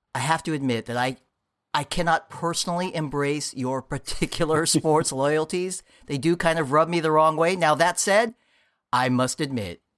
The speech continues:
you performed at a championship level today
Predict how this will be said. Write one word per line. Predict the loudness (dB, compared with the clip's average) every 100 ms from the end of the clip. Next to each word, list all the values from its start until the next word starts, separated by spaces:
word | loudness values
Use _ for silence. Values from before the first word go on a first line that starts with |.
| -12
you | -2 0 0
performed | -4 -10 -6 0 2 2 0 -8 -14 _ -4
at | -2
a | -2
championship | -4 -4 -2 0 0 -2 -4 -4 -4 -6 -2
level | -2 -2 -4
today | -8 -10 -10 -10 -14